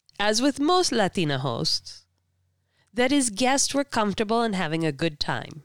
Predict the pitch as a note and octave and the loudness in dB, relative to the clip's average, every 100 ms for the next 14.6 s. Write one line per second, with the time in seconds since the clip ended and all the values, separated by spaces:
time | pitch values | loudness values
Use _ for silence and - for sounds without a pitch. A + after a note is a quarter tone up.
0 | _ _ _ _ _ _ _ _ _ _ | _ _ _ _ _ _ _ _ _ _
1 | _ _ _ _ _ _ _ _ _ _ | _ _ _ _ _ _ _ _ _ _
2 | _ _ _ _ _ A#3 B3 B3+ A#3+ C4+ | _ _ _ _ _ -2 0 0 0 0
3 | C4+ C4+ B3+ C4 C#4 C4 A#3+ G3+ G#3 F#3 | 0 2 2 2 2 2 0 0 -4 -2
4 | A3 B3+ C4 A#3 F#3+ E3 C3+ G#1 F#2 E3 | 0 2 2 2 2 0 -2 -4 -4 -2
5 | F3+ F#3+ A3 A#3 A#3+ A#3+ G#3 G3 G#3 F#3 | 0 2 2 2 2 2 0 -2 -2 -2
6 | E3+ C#3+ C#3+ - F#3+ G3+ - - G3+ A3+ | -2 -4 -6 -6 -4 -2 -4 -4 0 2
7 | B3+ F#3 F3+ C#4 F4+ - D#3 - - D#3+ | 2 0 0 0 0 0 -2 -2 -2 -2
8 | - C#3 - - _ _ _ _ _ _ | -4 -10 -12 -14 _ _ _ _ _ _
9 | _ _ _ _ _ _ _ _ C4 B3+ | _ _ _ _ _ _ _ _ -2 0
10 | - C4+ C#4+ G4+ G4 E4+ B3+ A3 F3 D3 | 0 2 2 0 -4 -2 0 0 -2 -4
11 | C#3 D#3+ E3+ C#3 - - B2+ B2+ - - | -4 -2 -2 -4 -6 -8 -10 -12 -14 -18
12 | _ - _ _ _ _ _ _ _ _ | _ -20 _ _ _ _ _ _ _ _
13 | _ _ _ _ _ _ _ _ _ - | _ _ _ _ _ _ _ _ _ -4
14 | C#4+ B3+ - B3+ G#3+ G3+ | 0 0 0 2 0 -4